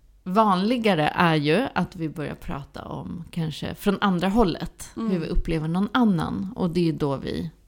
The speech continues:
Speaker 1: öppnar dörren för konflikter.
Speaker 2: Mm.
Speaker 1: Det, för att då går vi ju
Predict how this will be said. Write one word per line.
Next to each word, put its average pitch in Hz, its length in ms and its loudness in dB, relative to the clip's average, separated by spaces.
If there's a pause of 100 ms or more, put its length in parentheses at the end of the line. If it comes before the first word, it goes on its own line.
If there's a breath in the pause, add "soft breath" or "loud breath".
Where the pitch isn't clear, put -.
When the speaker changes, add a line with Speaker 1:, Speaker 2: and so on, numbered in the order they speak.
Speaker 1:
öppnar 165 360 6
dörren - 340 0
för - 120 -8
konflikter. - 680 -8 (160 loud breath)
Speaker 2:
Mm. 214 180 -8 (320 loud breath)
Speaker 1:
Det, 180 180 -4
för - 160 6
att - 260 2
då 180 180 4
går 180 200 2
vi 180 120 0
ju 180 180 2